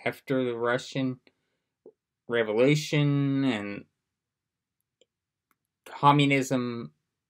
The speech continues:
gained a firm control of Russia, uh,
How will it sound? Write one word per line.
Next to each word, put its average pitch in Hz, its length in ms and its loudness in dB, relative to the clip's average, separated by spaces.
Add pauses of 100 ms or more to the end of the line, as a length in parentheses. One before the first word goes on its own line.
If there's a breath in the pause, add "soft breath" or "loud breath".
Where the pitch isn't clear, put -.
(680)
gained 135 320 6
a - 60 -8 (140)
firm 131 380 0
control 123 680 -2
of 107 120 -4
Russia, 123 600 -2 (680)
uh, 113 180 -4